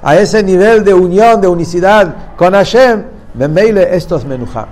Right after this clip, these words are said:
Entonces el tema del Menuja de Shabbos no es solamente un tema físico, material.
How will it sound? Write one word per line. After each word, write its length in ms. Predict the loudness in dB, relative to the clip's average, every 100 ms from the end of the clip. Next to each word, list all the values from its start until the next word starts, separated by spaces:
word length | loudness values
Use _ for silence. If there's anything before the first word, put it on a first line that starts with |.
| -16 -18 -20 -20 -20 -12
Entonces 540 | -6 0 0 2 0
el 140 | 0 0
tema 320 | 0 2 2
del 200 | 2 0
Menuja 540 | 0 -2 -2 0 0
de 120 | 0 -2
Shabbos 520 | 0 0 0 -2 -4
no 120 | -2
es 140 | -4
solamente 720 | -2 0 0 0 -2 -6 -6 -6
un 220 | -4 -2
tema 320 | -2 -2 -4
físico, 460 | -6 -10 -10 -6 -4
material. 680 | -4 -4 -2 0 0 -2